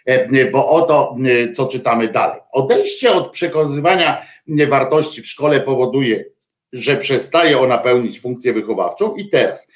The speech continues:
Dlatego wraca najpierw postulat. Zobaczcie, gdzie on ma, jak on ro-, zaraz zrozumiecie, jak on rozumie po-, pojęcie postulat.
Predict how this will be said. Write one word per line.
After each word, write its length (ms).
Dlatego 500
wraca 380
najpierw 480
postulat. 840
Zobaczcie, 380
gdzie 240
on 140
ma, 240
jak 260
on 100
ro-, 240
zaraz 340
zrozumiecie, 580
jak 200
on 100
rozumie 480
po-, 160
pojęcie 500
postulat. 760